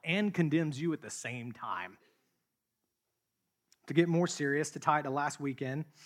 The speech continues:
I had a friend who came, I know this is the second time I've used this example this morning, but a friend who came and told me he was having an affair,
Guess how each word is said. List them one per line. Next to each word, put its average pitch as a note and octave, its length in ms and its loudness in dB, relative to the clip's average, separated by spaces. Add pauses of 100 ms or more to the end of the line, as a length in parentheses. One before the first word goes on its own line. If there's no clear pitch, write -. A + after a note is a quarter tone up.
(380)
I D3 60 2
had D#3+ 160 6
a D3+ 40 0
friend D#3+ 300 0
who D#3 120 2
came, D#3 320 -2
I C#3 60 -4
know C#3+ 80 -6
this C3+ 100 -8
is - 40 -8
the - 20 -10
second D3 200 -2
time D3 200 -2
I've C3+ 120 -6
used C#3 220 -4
this D3 340 -4
example D3+ 380 -2
this C#3 160 -6
morning, D#3+ 300 -2
but C#3 100 -4
a - 20 -12
friend D3+ 220 -6
who C#3+ 80 -6
came D#3 320 -4 (280)
and D3+ 100 -6
told F3+ 200 0
me D3 140 0
he D3 80 0
was C#3+ 100 -2
having D3 300 0
an C#3 60 -8
affair, C3 500 -4